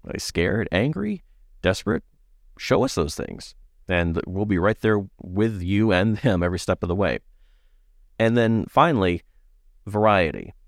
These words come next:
We all love a good sword fight or a car chase, but sometimes it can be important to mix things up. You know, consider incorporating different types of actions, hand-to-hand combat, foot chases, or tense standoffs. Those are gonna be your suspenseful.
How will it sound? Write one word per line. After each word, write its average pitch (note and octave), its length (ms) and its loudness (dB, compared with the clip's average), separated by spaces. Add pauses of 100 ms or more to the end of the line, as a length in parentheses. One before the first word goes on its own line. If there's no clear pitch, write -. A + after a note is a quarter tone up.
We G2+ 160 0
all A2+ 200 4
love A2 200 4
a F#2+ 60 2
good F#2 200 2
sword F2+ 340 0
fight D#2+ 240 2
or C#2+ 120 -2
a C2 40 -4
car D3+ 280 0
chase, E2+ 320 -2
but - 220 -2 (440)
sometimes E4+ 420 -4
it B3+ 80 -4
can G3+ 120 0
be G3 100 0
important E3 340 -2
to C#3 60 0
mix D#3+ 240 0
things D3+ 320 -2
up. F2 280 0 (200)
You G#2+ 60 -8
know, G#2 140 0
consider C#3+ 400 0
incorporating A#2 680 0
different A#2 440 -2
types B2+ 300 -2
of D#2 100 0
actions, - 580 -10 (140)
hand-to-hand G#2+ 640 2
combat, F2 580 0
foot - 240 -2
chases, - 540 -2
or D#2+ 300 -2
tense - 420 -4
standoffs. G#2 640 -2
Those G2 140 0
are B2+ 40 0
gonna G#2 100 2
be D2 120 -2
your C#2 100 -4
suspenseful. - 640 -8